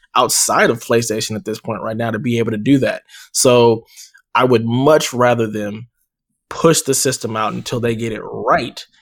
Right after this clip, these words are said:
and be like, "You know what? Hey, we're sorry. You know, we had to go back to the drawing board with a couple of things. We still have these great games coming out for P S four.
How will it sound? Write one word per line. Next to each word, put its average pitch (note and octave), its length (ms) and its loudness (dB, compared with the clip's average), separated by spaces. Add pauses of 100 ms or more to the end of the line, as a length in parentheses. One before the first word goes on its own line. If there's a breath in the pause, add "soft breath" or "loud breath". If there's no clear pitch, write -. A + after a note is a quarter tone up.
(100)
and A#2 180 -4
be A2 140 -6
like, G#2+ 280 -4
"You A#2+ 80 -4
know A2+ 200 0
what? A#2 200 4
Hey, A#2 380 0 (360 soft breath)
we're B2+ 420 4
sorry. A#2+ 520 4 (200)
You B2 100 -4
know, A2+ 180 -2
we A#2 160 -2
had A#2 260 -4
to A2+ 60 -2
go A#2 200 0
back A#2+ 240 0
to - 60 -16
the A#2+ 100 -2
drawing A#2+ 340 2
board A2+ 220 4
with - 80 -6
a - 20 -12
couple A#2 220 -4
of A2 100 -6
things. A2+ 340 -6 (240 loud breath)
We B2+ 140 0
still C3 240 2
have B2 300 2
these A#2+ 180 -4
great C3 280 0
games C3 240 -2
coming A#2+ 280 -2
out A2+ 160 -4
for A#2+ 100 -4
P B2+ 220 -2
S A#2+ 160 2 (320)
four. B2+ 320 0